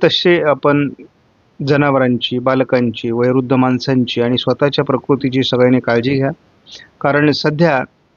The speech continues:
थंडीचं प्रमाण हे घातक स्वरूपाकडे जाणार आहे. आपली पिकं वाचवा, त्यावर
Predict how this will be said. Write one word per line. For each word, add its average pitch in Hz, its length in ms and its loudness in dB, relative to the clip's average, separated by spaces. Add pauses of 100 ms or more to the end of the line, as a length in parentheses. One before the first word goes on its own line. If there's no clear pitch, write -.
(240)
थंडीचं 151 400 0
प्रमाण 127 400 0 (120)
हे 127 380 -4 (800)
घातक 151 400 0
स्वरूपाकडे 139 580 2
जाणार 117 280 -2
आहे. 110 200 -6 (2000)
आपली 170 220 2
पिकं 180 320 2
वाचवा, 160 320 2
त्यावर 143 300 2